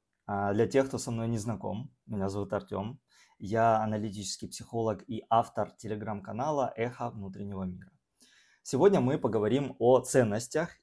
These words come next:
и постараемся взглянуть на них под новым углом. На этот подкаст меня вдохновил американский психолог Мартин Селигман,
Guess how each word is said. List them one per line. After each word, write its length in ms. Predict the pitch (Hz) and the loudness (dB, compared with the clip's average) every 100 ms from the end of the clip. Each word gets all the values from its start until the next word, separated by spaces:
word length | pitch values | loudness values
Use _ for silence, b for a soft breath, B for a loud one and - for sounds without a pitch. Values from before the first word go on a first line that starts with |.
| _ | _
и 180 | 110 110 | -6 -4
постараемся 600 | 113 - 117 127 151 123 | -4 -2 2 2 2 -4
взглянуть 480 | 104 101 101 120 135 | -6 -4 -4 -4 -6
на 60 | |
них 260 | 95 107 110 | -6 -6 -6
под 140 | 98 | -8
новым 260 | 101 104 104 | -4 -2 -2
углом. 400 | 101 101 92 - _ B B B B B | -2 -2 -2 -8 _ B B B B B
На 80 | 147 | 6
этот 220 | 208 214 | 6 4
подкаст 380 | 139 143 151 - | 4 6 6 4
меня 220 | 117 131 | 2 4
вдохновил 480 | 123 110 113 113 127 | 2 -2 -4 -2 -2
американский 540 | 110 107 117 113 - | -2 -4 -4 -4 -10
психолог 600 | - - 123 123 113 98 - - | -16 -10 -2 0 0 -4 -10 -10
Мартин 520 | 110 120 120 113 95 - | 2 2 2 -6 -10 -12
Селигман, 680 | - 117 117 110 165 226 | -6 -2 -2 -2 -2 -4